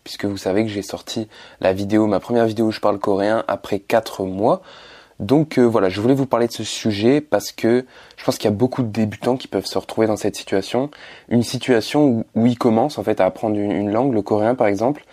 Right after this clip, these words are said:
ou même on peut prendre l'anglais comme exemple, et que,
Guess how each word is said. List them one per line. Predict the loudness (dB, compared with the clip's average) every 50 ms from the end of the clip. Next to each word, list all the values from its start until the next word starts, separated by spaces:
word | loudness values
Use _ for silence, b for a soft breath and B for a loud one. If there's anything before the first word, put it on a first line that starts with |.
| B B B B B B -2
ou | 0
même | 2 2 2 2 2
on | 0 0 -2
peut | -2 -4
prendre | -2 -2 0 0 0 2 2 2
l'anglais | 4 4 4 4 2 2 0
comme | 0 2 0 0
exemple, | 2 2 2 0 0 -2 -6 -14 _ _ _ _ _ _ _ _ _ _ _ _ _ _ _ _ -18 -18 -8 _
et | 0 0 0 0
que, | -2 -4 -2 0 0 2 2 2 2 2 2 0